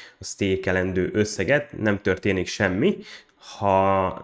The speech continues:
betettétek és lejár, akkor a claim főre le tudjátok claimelni a maradék tokent is, az összeset. Itt kiírja, hogy összesen eddig mennyit, ö, szedtetek ki. Itt látjátok, hogy lejárt a staking,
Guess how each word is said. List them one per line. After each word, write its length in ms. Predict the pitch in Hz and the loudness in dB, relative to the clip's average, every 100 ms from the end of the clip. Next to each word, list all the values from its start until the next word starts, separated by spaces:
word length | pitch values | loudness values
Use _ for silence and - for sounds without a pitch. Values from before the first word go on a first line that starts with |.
| - | -6
betettétek 720 | 98 123 120 98 110 107 107 | 0 2 2 2 0 -2 -2
és 160 | - - | -4 -2
lejár, 420 | 110 110 101 127 | 2 4 4 2
akkor 320 | 101 - 98 | -2 -2 -2
a 120 | 92 - | -2 -4
claim 380 | 104 107 98 | 0 2 0
főre 600 | 92 - 98 87 104 117 - | -2 -2 0 2 2 -2 -2
le 180 | 104 104 | 0 0
tudjátok 540 | 90 87 87 95 85 | -2 -2 -2 -6 -6
claimelni 520 | - 95 90 87 85 | -2 0 0 -2 -4
a 60 | 87 | -2
maradék 480 | 98 92 85 80 - | 0 0 0 -4 -4
tokent 520 | - 92 85 85 - | -4 -4 -2 -4 0
is, 180 | 165 170 - - | 0 -2 -14 -14
az 140 | - 95 | -6 0
összeset. 460 | 110 - 95 151 | 0 -2 -4 -2
Itt 160 | 107 - | -2 -2
kiírja, 420 | - 120 104 92 | 0 2 4 4
hogy 160 | 92 92 | 2 2
összesen 540 | 110 107 - 98 95 | 0 0 -4 -4 -2
eddig 320 | 92 90 87 90 | -2 -2 -4 -2
mennyit, 540 | 95 92 90 82 - - - _ | 0 0 0 -4 -8 -20 -20 _
ö, 220 | 92 92 87 | 0 0 0
szedtetek 680 | - - 104 - 92 90 - | -4 0 0 0 -4 -4 -4
ki. 140 | 143 | -4
Itt 120 | 127 | -2
látjátok, 460 | 101 90 92 - 87 | -2 -2 -4 -6 -4
hogy 140 | 92 | 0
lejárt 400 | 92 90 87 - | 2 2 2 0
a 40 | 104 | -8
staking, 640 | - 101 90 - 196 | -4 -2 0 2 0